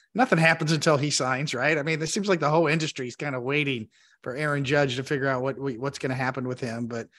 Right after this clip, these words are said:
also the new rules. I'm excited for next year. Pitch clock,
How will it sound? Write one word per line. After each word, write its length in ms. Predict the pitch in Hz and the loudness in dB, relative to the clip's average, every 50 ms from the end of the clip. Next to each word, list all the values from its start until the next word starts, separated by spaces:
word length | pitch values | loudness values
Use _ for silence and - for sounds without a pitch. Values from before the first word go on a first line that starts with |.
| _ _ | _ _
also 300 | - 139 175 185 - 196 | -2 0 2 4 4 6
the 80 | 175 180 | 6 6
new 140 | 160 185 190 | 6 6 8
rules. 440 | 165 160 190 214 180 131 - - - | 8 8 8 8 6 6 2 -2 -4
I'm 120 | 143 170 175 | -2 -2 -2
excited 460 | 160 - - 160 170 196 175 143 131 | -2 0 2 2 4 4 2 0 -2
for 100 | - 147 | -4 -2
next 320 | 139 151 156 147 - - | 0 0 -2 -2 -4 -6
year. 200 | 156 165 170 143 | -4 -4 -2 -4
Pitch 280 | - - 151 160 156 - | -4 -4 -4 -4 -4 -4
clock, 440 | - 156 156 151 156 160 160 - | -4 -2 -2 0 0 -2 -2 -6